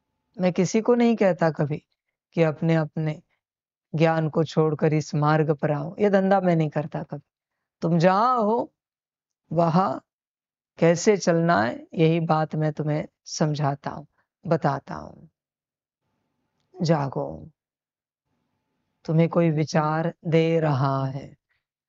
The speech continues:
अपने से कुछ भी ना करो, कुछ भी ना करो। और सदैव चेक करते रहो, तुम यह जो बैठे हो, वो श्रीमत है ना?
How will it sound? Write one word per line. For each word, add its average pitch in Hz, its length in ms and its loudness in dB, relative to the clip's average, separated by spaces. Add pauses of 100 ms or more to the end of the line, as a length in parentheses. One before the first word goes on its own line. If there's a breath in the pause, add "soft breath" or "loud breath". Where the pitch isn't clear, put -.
(260)
अपने 226 420 2
से 220 300 2
कुछ - 480 -6
भी 170 460 2
ना 160 380 -2
करो, 139 400 -10 (800)
कुछ - 340 -10
भी 156 220 -2
ना 147 220 -12 (100)
करो। - 220 -18 (1900)
और 165 240 4
सदैव 233 720 2
चेक 180 300 -2
करते 156 440 -2
रहो, 151 300 -6 (560)
तुम 165 160 0
यह 170 200 4
जो 170 160 2
बैठे 156 420 0
हो, 156 120 0 (680)
वो 151 60 -6
श्रीमत 156 540 0
है 151 180 0
ना? 160 220 -4